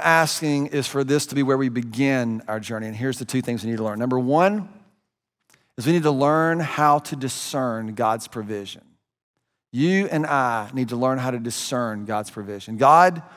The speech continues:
what has come my way? Here's my salary.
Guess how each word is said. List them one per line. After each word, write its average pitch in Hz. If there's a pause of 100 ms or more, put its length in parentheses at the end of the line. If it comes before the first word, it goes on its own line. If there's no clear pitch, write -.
(380)
what 165
has 180
come 170
my 151
way? 123 (1160)
Here's 127
my 123
salary. 175